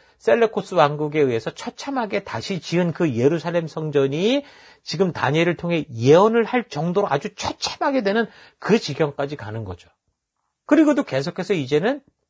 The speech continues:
이 시대들 뒤에 나타나는 로마에 의해서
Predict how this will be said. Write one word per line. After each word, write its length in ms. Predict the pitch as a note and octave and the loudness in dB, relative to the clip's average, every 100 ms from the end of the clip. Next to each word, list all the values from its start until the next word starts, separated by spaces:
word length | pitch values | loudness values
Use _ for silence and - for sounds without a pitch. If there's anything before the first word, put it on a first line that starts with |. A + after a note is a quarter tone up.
| _ _ _ _ - - - - _ - | _ _ _ _ -20 -20 -20 -20 _ -4
이 560 | F3 A3 A3 F#3+ D3+ | 2 4 4 2 0
시대들 540 | C3 - G#3+ F#3 F#3 C#3 | -2 4 4 6 0 0
뒤에 200 | D#3 D3+ | 0 0
나타나는 640 | A2+ - C#3 B2+ B2+ A#2 | 0 -6 -4 -4 -4 -2
로마에 400 | B2+ D3+ D#3 C#3+ | 2 4 4 2
의해서 500 | B2+ G#2+ F#2+ - F#2+ | 0 -4 -8 -12 -14